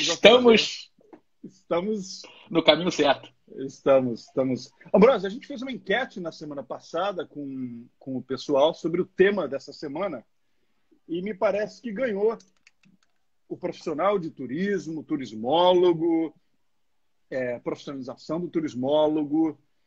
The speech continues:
Speaker 1: é, regulamentação, um tema que já, já é bastante antigo. É,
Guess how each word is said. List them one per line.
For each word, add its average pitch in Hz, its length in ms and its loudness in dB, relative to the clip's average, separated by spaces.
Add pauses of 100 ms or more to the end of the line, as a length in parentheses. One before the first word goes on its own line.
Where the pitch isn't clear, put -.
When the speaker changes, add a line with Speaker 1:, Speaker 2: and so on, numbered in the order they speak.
(400)
Speaker 1:
é, 127 560 -4
regulamentação, 160 1000 -4
um 127 120 -8
tema 135 300 -10
que 127 140 -14
já, 123 480 0
já 120 180 -4
é 123 60 -2
bastante 120 440 -8
antigo. 143 480 0 (880)
É, 151 720 2